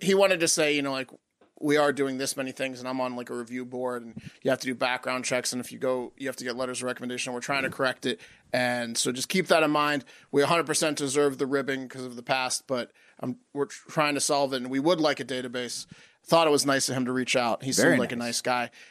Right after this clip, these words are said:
Speaker 1: And then also got, uh, some really good, like, movie advice and some help from another listener. Just some really cool listener interaction this weekend. We got some really nice listeners. But let's move on.
Speaker 2: The Heart
Speaker 1: Did you
Speaker 2: Ohio
Speaker 1: got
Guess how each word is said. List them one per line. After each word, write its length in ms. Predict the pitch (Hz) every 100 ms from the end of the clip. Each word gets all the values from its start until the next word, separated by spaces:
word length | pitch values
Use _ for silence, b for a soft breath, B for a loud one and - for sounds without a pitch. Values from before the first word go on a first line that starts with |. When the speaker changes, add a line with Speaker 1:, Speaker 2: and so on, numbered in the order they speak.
| b
Speaker 1:
And 180 | - 147
then 160 | 156 147
also 340 | 156 160 156
got, 280 | 143 135 -
uh, 300 | 131 127 110
some 200 | - 143
really 180 | 143 143
good, 240 | 135 139
like, 200 | 131 127
movie 300 | 135 139 131
advice 420 | 131 120 127 120 -
and 160 | 120
some 160 | - 123
help 260 | 131 127 -
from 240 | 135 127
another 320 | 127 139 135
listener. 340 | 127 123 131 120
Just 160 | 110
some 160 | 143 151
really 160 | 180
cool 320 | 170 175 160 -
listener 300 | 147 139 151
interaction 460 | 135 135 131 131 139
this 140 | 127
weekend. 340 | 131 127 127 123
We 40 |
got 140 | 127 120
some 140 | 127
really 140 | 127 123
nice 260 | 120 -
listeners. 340 | 117 - 123 - b b
But 80 | 139
let's 220 | 180 185
move 220 | 175 175
on. 240 | 170 160 110
Speaker 2:
The 100 | 143
Heart 180 | 185 180
Speaker 1:
Did 80 | 151
you 40 |
Speaker 2:
Ohio 180 | 170 165
Speaker 1:
got 260 | 147 -